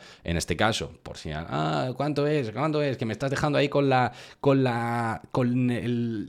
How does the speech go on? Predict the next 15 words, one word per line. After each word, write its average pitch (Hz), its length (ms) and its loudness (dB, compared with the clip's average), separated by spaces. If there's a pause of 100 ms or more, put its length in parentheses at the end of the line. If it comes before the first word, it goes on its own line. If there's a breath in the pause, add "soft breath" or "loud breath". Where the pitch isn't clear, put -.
(140)
la 117 160 -2
curiosidad", 110 720 0
¿vale? 110 280 2
Pues - 280 -10 (280 soft breath)
un 85 140 -2
scoop 113 380 2
de 92 100 0
veinticinco 82 460 -4
gramos 123 480 2
en 80 140 0
trescientos, 104 600 0
tre-, 92 220 -4
es 90 240 -6
ciento 95 280 -2
cincuenta 90 640 2